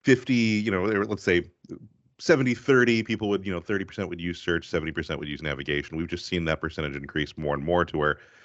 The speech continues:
it's e-, even, e-, you know, even split or really even more than that,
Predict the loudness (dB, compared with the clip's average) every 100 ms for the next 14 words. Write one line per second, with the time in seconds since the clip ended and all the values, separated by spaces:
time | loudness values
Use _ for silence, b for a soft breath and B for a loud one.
0 | b b 0 2 4 4 4 2 2 -2
1 | -2 -2 0 -2 -2 4 4 4 4 6
2 | 6 4 -2 _ -4 -2 0 -2 -2 -2
3 | -4 -8 -10 -10